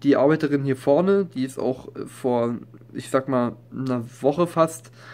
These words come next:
erst geschlüpft, deswegen ist auch noch so hell. Die hier vorne, die schon genauso dunkel wie die Königin ist, die ist schon länger dabei, also die ist schon älter.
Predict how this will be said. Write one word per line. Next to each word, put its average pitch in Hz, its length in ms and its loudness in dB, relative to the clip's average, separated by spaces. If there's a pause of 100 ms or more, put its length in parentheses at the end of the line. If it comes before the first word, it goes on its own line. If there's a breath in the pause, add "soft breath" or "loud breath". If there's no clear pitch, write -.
(220 loud breath)
erst - 220 -2
geschlüpft, 170 440 -2
deswegen 131 300 0
ist 143 120 -2
auch 135 100 2
noch 131 180 -2
so 127 180 -6
hell. 143 340 0 (400 loud breath)
Die 139 80 -8
hier 135 120 -4
vorne, 170 400 2
die 139 140 -6
schon 131 400 0
genauso 135 380 0
dunkel 143 360 0
wie 135 80 -4
die 135 120 -4
Königin 160 400 0
ist, 160 320 -6
die 135 140 0
ist - 160 -4
schon 117 280 -4
länger 107 280 -2
dabei, 104 280 -6
also 107 180 -6
die 104 100 -8
ist 104 100 -14
schon - 140 -12
älter. 104 320 -6